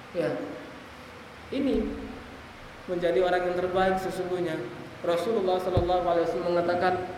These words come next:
"Man istata'a minkum an yanfa li akhi falyanfa." Barang siapa yang di antara kalian mampu untuk memberi manfaat kepada saudara, berikan. Ya,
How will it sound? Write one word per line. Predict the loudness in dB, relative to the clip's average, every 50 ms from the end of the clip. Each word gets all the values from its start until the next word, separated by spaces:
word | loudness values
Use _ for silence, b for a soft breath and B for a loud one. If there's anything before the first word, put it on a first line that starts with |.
| -10 -12 -12 -10 -4
"Man | -2 0 0 0
istata'a | 0 -2 -2 -2 -2 -2 0 -2 0 2 2 2
minkum | 2 2 -2 -2 0 0 0 0 0 0
an | -2 -2 0
yanfa | 0 0 0 0 0 0 0 0
li | 2 2
akhi | 2 2 2 2 0 0 0 0
falyanfa." | -2 0 0 0 0 0 -2 -4 -4 -4 -6 -8 -12 -12 -14 -14 -16 -16 -16 -16 -16 -16 -16 -14 -4 2
Barang | 2 4 4
siapa | 2 2 2 0 0 2 2
yang | 2 2 2
di | 2 2
antara | 2 2 2 2 2 2
kalian | 2 4 4 4 4 4
mampu | 2 2 0 0 2 2 2 2
untuk | 2 0
memberi | -2 -2 -2 2 2 2
manfaat | 4 2 0 0 0 -2 -2 -2
kepada | -2 0 0 2 2
saudara, | 2 2 4 4 4 4 4 2
berikan. | 2 2 2 2 2 2 0 0 0 0 -2 -2 -4 -8 -10 -12 -14 -14 -14 -14 -14 -14 -14 -16 -16 -16 -16 -14 -6
Ya, | 0 2 2 4 2 0